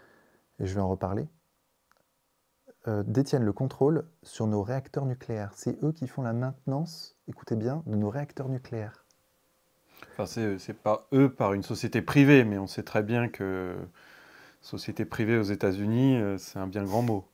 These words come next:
Speaker 2: Surtout société stratégique.
Speaker 1: Exactement, et d'ailleurs, ça me permet de parler d'un bouquin que j'ai lu et que je, vraiment, je conseille à tous. Ne mourrez pas,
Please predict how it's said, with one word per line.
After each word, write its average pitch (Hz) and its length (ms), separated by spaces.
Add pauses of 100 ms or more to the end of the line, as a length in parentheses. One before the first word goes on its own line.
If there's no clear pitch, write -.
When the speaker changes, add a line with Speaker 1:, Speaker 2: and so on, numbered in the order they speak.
(320)
Speaker 2:
Surtout 117 500 (280)
société - 440
stratégique. 101 540 (220)
Speaker 1:
Exactement, 151 480
et - 20
d'ailleurs, 117 240
ça - 140
me 104 100
permet 117 300
de 101 360 (220)
parler 117 340
d'un 107 140
bouquin 104 320
que 110 120
j'ai 95 120
lu 107 240
et 107 60
que 101 120
je, 98 140
vraiment, 123 400
je 98 140 (180)
conseille 147 460
à 101 80
tous. 180 400 (840)
Ne 147 200
mourrez 135 460
pas, 151 400